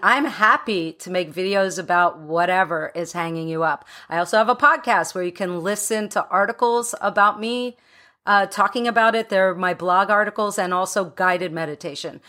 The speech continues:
So what I want to say is there's nothing wrong with what we call guided meditation, because usually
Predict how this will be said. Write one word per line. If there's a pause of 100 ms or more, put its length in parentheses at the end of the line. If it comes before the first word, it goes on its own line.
(140)
So
what
I
want
to
say
is (240)
there's
nothing
wrong
with
what
we
call
guided
meditation, (320)
because
usually